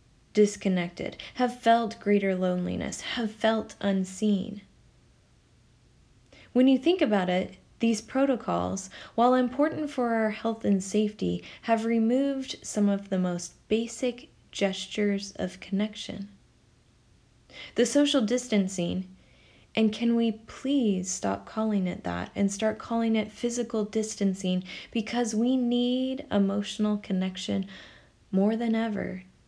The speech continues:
to get through this. These protocols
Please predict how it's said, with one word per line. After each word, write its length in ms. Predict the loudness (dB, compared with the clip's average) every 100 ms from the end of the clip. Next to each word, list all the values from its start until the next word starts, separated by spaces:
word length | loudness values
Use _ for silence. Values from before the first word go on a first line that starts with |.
| _ _ _ _ -10
to 100 | -4
get 220 | -2 -2
through 320 | -4 -4 -6
this. 460 | -10 -16 -16 -16 -18 _ _ _ _ _ _ _ _ _ -20 -18 -6 2
These 180 | 2
protocols 1080 | 6 6 8 6 2 0 0 -2 -6 -10 -12